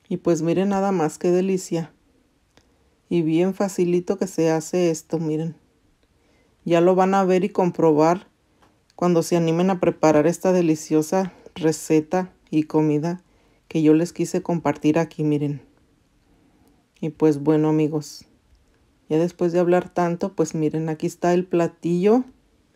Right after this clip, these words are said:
servido y delicioso. Miren nada más. Nuestro jamón bien doradito con nuestro mole exquisito. Ahí le puse yo también una ensaladita de papa que tenía ahí guardadita.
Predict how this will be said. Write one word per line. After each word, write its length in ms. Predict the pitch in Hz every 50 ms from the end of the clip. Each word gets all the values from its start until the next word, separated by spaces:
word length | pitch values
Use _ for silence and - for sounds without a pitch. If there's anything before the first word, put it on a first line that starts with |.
| _ _ _ _ _ _ _ _ _ _ _ _ _ _
servido 760 | - - - 175 175 165 156 147 143 160 170 170 170 190 202
y 80 | 220
delicioso. 680 | 202 208 185 165 160 160 - - 160 160 156 - - 160
Miren 300 | 160 156 151 170 180 190
nada 220 | 190 185 185 190
más. 480 | 190 175 160 156 151 - - - - _ _ _ _ _ _ _ _ _ _ _ _ _ _ _ _
Nuestro 300 | - 170 170 - 170 170
jamón 320 | 160 180 170 165 160 156 160
bien 180 | 170 175 185
doradito 540 | 185 190 185 180 170 160 156 156 - 190 190
con 180 | 190 190 185 170
nuestro 360 | 160 156 - - - 156 156
mole 480 | 156 151 156 160 170 190 208 220 - - _ _ _ _ _ _ _ _ _ _ _ _ -
exquisito. 920 | 175 170 - - - 165 165 160 - - 170 165 156 - - 139 143 147 - _ _ - -
Ahí 200 | 151 156 156 156
le 160 | 170 180 175
puse 340 | 175 - 185 185 - 196 185
yo 140 | 190 190 185
también 340 | - 185 185 185 185 185
una 160 | 185 190 190 196
ensaladita 600 | 196 185 - 190 170 156 156 151 156 151 180 185
de 100 | 190 185
papa 320 | - 160 151 151 - 190
que 140 | 185 - 170
tenía 320 | 156 - 170 151 147 147 156
ahí 160 | 165 175 170
guardadita. 800 | 170 196 190 175 165 165 156 151 160 170 - - 220 226 220